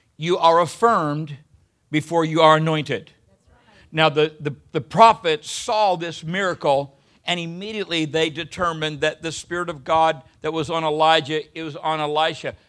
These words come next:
But you know what? Elisha didn't care what their opinion was. He didn't care what their, what their mindset was.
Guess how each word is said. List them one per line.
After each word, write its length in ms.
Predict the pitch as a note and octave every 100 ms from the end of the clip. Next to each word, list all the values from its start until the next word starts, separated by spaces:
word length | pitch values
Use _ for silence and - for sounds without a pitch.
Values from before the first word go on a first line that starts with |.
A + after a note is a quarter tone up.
| _
But 160 | - F3
you 60 | F#3+
know 140 | F#3
what? 320 | F3+ F#3 E3+ _ _
Elisha 600 | E3+ E3 F3 A3 A3+ A3
didn't 340 | C#3 F#3 F3+
care 320 | D#3 G#3 F#3 F3
what 500 | - E3 G3 A#3 F#3+
their 140 | E3
opinion 460 | D#3 D#3+ D#3 D3 C#3+
was. 500 | C3 C3 E3 D3+ - - -
He 100 | G#3
didn't 140 | G#3
care 180 | D#3+ F3
what 320 | D3 F#3+ A#3
their, 180 | G#3 E3+
what 320 | E3 E3+ G#3+
their 140 | - F3+
mindset 560 | E3 D#3 C#3+ D#3+ C#3+
was. 320 | D3 C#3 D#3